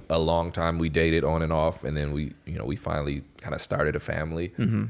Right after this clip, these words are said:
Speaker 1: And
Speaker 2: So you, so you kind of, like, y-, you being with your, who,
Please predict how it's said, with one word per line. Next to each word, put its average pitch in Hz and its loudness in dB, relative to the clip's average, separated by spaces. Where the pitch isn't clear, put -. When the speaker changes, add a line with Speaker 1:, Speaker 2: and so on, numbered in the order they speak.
Speaker 1:
And 78 -2
Speaker 2:
So 139 6
you, 131 6
so - 0
you 117 4
kind 120 4
of, 98 2
like, 87 -2
y-, - -4
you 117 4
being 113 4
with 101 0
your, 90 2
who, - -4